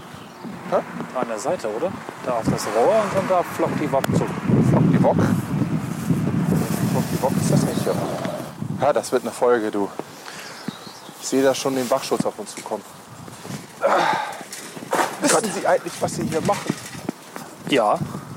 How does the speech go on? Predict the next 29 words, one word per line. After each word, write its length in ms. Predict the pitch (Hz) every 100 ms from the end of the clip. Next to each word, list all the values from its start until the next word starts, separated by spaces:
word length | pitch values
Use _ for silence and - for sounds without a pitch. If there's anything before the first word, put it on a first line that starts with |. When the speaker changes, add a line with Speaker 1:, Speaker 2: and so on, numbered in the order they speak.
| - -
Speaker 2:
wäre 140 | 127
die 80 | 123
Antwort. 360 | 123 156 180 - - -
Speaker 1:
<laughs> 0 |
Ach, 1400 | 160 151 240 - 247 - - - - - - 196 - - -
guck 120 | -
mal, 80 | 143
hier 100 | 160
sind 160 | 151
auch 80 | 104
Treppenstufen. 440 | - 110 - 113 -
Geht 140 | 131
doch 120 | 104
alles. 240 | 95 104 - -
Speaker 2:
Oh 100 | 135
Gott. 180 | 110 107 - - - - - - - - - - -
Speaker 1:
Bist 140 | -
du 100 | 143 -
noch 120 | 123
da? 260 | - 143 180
Ja. 220 | 95 95 -
Speaker 2:
Ja, 100 | 139
ja, 180 | 143 131
ich 140 | 131
höre 80 | 131
dich 140 | 131 -
schon. 180 | 117 - - - - - - - - - - - - - - - - - -
Geht 140 | -
das? 200 | 214 -